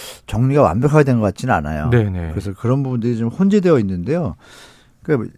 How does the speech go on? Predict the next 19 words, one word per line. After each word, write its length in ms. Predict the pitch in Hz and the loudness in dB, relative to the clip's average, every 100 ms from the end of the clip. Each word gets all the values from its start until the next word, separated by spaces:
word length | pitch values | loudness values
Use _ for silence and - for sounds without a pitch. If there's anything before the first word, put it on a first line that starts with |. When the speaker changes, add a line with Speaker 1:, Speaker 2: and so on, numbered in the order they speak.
| - | -6
Speaker 1:
문재인 400 | 123 170 185 185 | 0 4 6 6
정부가 460 | 175 160 151 151 | 4 2 2 2
부동산 360 | 127 131 135 135 | 2 0 0 0
실패가 380 | 127 127 135 127 | -2 -4 -2 -2
정책이 640 | 123 107 - 120 113 120 | -2 -4 -2 -4 -2 -4
실패했다고 760 | 110 165 - 170 - 131 117 107 | -4 -6 -2 -2 0 0 0 -2
표현하는 360 | - 117 104 | -2 -2 0
것은 300 | 92 117 123 123 - _ - | -2 -2 -4 -6 -20 _ -12
결과론적인 600 | 98 123 156 147 110 95 | -2 2 4 2 2 -2
거고 320 | 78 78 110 113 | -2 -6 -4 0
Speaker 2:
네, 180 | 113 92 | 2 0
네. 120 | 82 76 - - _ _ - | -4 -10 -18 -20 _ _ -18
Speaker 1:
부동산 360 | 113 139 160 160 | -4 0 2 2
정책의 400 | 135 113 139 135 | 2 0 0 -2
효과는 360 | 147 160 147 143 | -2 -4 -2 -2
사실 680 | 135 127 143 139 127 104 - | -4 -4 -4 -2 -4 -6 -8
아시는 380 | 117 107 127 117 | -6 -2 0 2
바와 140 | 104 | 2
같이 460 | 95 - 120 113 | 0 -4 -4 -4